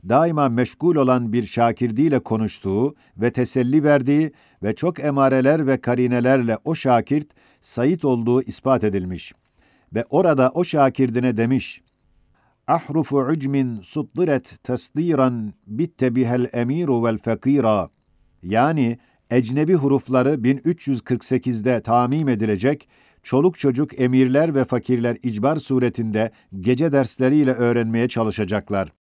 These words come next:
Evet, suddiret tasdira cümlesi tam tamına iki ta sekiz yüz, iki sin yüz yirmi, iki ra dört yüz, iki tı on sekiz, bir ya on, mecmu bin üç yüz kırk sekizdir.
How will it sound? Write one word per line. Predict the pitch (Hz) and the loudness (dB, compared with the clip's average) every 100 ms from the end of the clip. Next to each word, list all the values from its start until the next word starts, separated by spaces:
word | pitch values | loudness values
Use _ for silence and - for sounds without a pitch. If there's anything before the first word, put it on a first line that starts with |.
| _ _ _ _ _ - | _ _ _ _ _ 0
Evet, | 143 135 - | 2 2 0
suddiret | - - 170 123 180 160 127 - - | -14 -8 -6 -2 0 0 -2 -6 -4
tasdira | 127 127 - 170 156 131 120 104 | -4 -4 -6 -2 2 2 2 0
cümlesi | 107 123 120 - 165 | -4 -2 -4 -2 -4
tam | - 165 165 | -4 -8 -4
tamına | 127 120 113 117 - _ _ _ | -2 0 0 -2 -6 _ _ _
iki | 131 - 180 | -4 -2 -2
ta | 143 147 - | 0 0 -2
sekiz | - - 123 165 123 | -8 -4 -2 -2 -2
yüz, | 110 113 - _ | -2 -4 -10 _
iki | 123 170 | -6 -4
sin | - - 139 135 | -6 -4 -4 -4
yüz | 107 131 107 | 0 0 0
yirmi, | 110 113 104 113 - _ - | 0 0 0 -4 -6 _ -12
iki | - 165 | -4 -2
ra | 131 127 107 | 2 2 2
dört | 117 135 - | 0 -2 -2
yüz, | 107 117 - | -4 -4 -8
iki | 117 - 147 | -12 -4 -4
tı | - 120 117 - | -2 -2 -2 -2
on | 131 | -2
sekiz, | 151 117 - 104 117 _ _ _ 101 | -2 -8 -4 -4 -6 _ _ _ -4
bir | 113 160 | 0 2
ya | 135 127 120 - | 2 4 2 0
on, | 110 123 151 135 _ - | 0 0 0 -8 _ -6
mecmu | 107 123 131 143 156 | -2 -2 -2 -2 0
bin | 120 139 | 0 0
üç | 147 185 - | -2 -6 -4
yüz | 147 | -8
kırk | - 117 | -6 -8
sekizdir. | - 120 143 120 95 85 | -4 -2 -2 -2 -4 -8